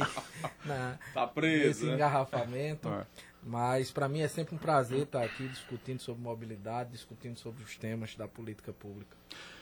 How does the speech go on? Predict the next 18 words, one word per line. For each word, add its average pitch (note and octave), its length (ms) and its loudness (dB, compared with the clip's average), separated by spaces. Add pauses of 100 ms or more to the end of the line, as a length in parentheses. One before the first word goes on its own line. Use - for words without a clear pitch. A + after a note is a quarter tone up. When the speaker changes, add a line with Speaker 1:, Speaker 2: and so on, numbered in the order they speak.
(160)
Speaker 2:
Deixa - 220 2
eu G3+ 40 2
puxar A#2 320 4
com G2+ 160 -2
você, F#2+ 400 2 (240)
porque A#2+ 640 0 (200)
você A#2 280 0
entende G#2+ 360 4
muito G2+ 280 6
disso, A2+ 380 2
se - 160 -4
debruça F#2+ 680 6
ao F#2+ 140 4
longo G2+ 260 4
dos F2+ 260 -2
anos G#2 220 4
sobre F#2 320 0
mobilidade E2+ 880 2